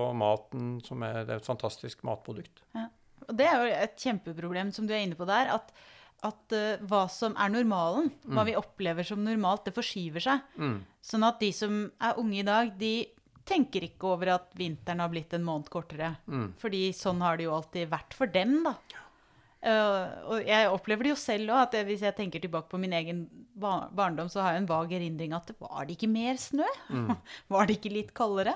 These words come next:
Speaker 1: Ikke sant? Og noe av det kan vi jo måle, og vi ser jo at, eh, at, eh, bl-, bl-, fruktblomster blomstrer tidligere. Eh, vi har selvfølgelig målinger av, av fisk og andre ting, som gjør at vi kan, kan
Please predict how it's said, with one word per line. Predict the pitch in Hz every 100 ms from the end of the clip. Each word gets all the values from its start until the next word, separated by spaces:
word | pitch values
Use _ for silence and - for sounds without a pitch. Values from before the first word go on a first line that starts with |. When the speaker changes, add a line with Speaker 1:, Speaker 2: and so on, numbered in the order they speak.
| - -
Speaker 1:
Ikke | 107 110
sant? | 117 - 147
Og |
noe | 151 123
av | 127
det | 160
kan | 135 113
vi | 127
jo |
måle, | 143 104 127 151
og | 123
vi | 127
ser | - 104 98
jo | 120 131 - 127
at, | - -
eh, | 120 120 - - - - _ -
at, | 120 - 123
eh, | 117 113 117 120 110
bl-, | 123 123
bl-, | - - - -
fruktblomster | - - - 110 104 - 113
blomstrer | 120 110 - 110 -
tidligere. | 110 95 98 95 104 107 107 - - - - _ -
Eh, | 117 107
vi | 110
har | 107 101 113
selvfølgelig | - 123 110 113
målinger | 120 104 92 101 101 104 107
av, | 104 104 107
av | 104 107 110
fisk | - - - 113
og | 110
andre | 107 101 110
ting, | 170 233 - - - _
som | - -
gjør | 117 120
at | 139
vi | 131
kan, | 127 127 139 _ _ _ _ 139
kan | 131